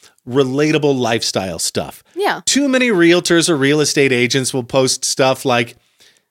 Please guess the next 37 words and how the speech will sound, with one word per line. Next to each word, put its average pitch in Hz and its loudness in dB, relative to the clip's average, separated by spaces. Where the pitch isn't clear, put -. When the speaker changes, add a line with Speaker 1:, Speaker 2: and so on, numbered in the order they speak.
Speaker 1:
"Happy 147 0
Thanksgiving," 196 0
a 120 -2
little 139 0
design 123 0
they 127 0
did 120 -2
in 117 -4
Canva, 139 -4
and 113 -4
you 127 -4
see 131 -4
two 190 -6
hundred 160 -6
of 117 -6
those 127 0
on, 110 -4
in 131 -2
a 110 -4
day. 131 -2
Speaker 2:
Right, 196 -6
right. 190 -6
Speaker 1:
I 254 2
like 233 2
to 185 0
post 165 0
stuff - 0
like, 147 -2
"What 233 -6
does, 214 -8
what - -6
does 185 0
home 202 0
ownership 170 -2
mean 127 -2
to 104 -6
me?" 78 -12